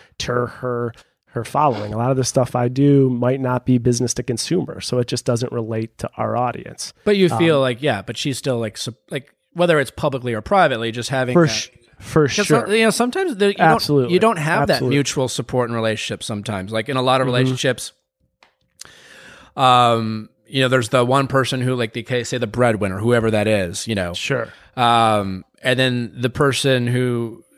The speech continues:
Speaker 2: uh, always, so-, there's sometimes people feel like they're taking a back seat. And so it's,
Speaker 1: Yeah.
Speaker 2: uh, it's a great to see, uh, you know, you two, you know, both having your passions, uh, you know, whether who makes more or whatever.
Speaker 1: Yeah.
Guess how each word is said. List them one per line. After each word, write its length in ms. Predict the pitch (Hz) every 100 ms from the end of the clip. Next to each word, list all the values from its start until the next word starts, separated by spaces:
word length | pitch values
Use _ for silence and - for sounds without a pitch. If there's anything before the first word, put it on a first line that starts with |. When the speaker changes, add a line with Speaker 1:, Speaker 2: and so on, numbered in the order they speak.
| - - _ _ _
Speaker 2:
uh, 40 | 139
always, 340 | 143 143 139
so-, 240 | - - 160
there's 200 | 156 156
sometimes 400 | 196 190 180 156
people 260 | - 151 143
feel 120 | 151
like 100 | 123
they're 60 |
taking 260 | 113 120 117
a 40 |
back 280 | 101 104 104
seat. 300 | - 110 90
And 140 | 117 117
so 260 | 135 123
it's, 220 | 117 - - - -
Speaker 1:
Yeah. 140 | 147 135 - -
Speaker 2:
uh, 180 | 139 135
it's 100 | 135
a 60 | 131
great 260 | 151 147
to 100 | 135
see, 520 | 120 151 139 131 127
uh, 340 | 110 117 117 107
you 160 | 131
know, 80 | 120
you 240 | 120 123 120
two, 480 | - 123 113 113 -
you 100 | 120
know, 80 | 110
both 220 | 127 127
having 320 | 123 117 113
your 80 | 107
passions, 680 | 120 110 107 113 107 101 98
uh, 280 | 110 107 101 - - - 175
you 140 | 170
know, 160 | 120 117
whether 480 | - 131 135 127 107
who 180 | 123
makes 300 | 120 110 101
more 280 | 117 107 104
or 80 | 101
whatever. 500 | 104 104 104 107 101
Speaker 1:
Yeah. 180 | 135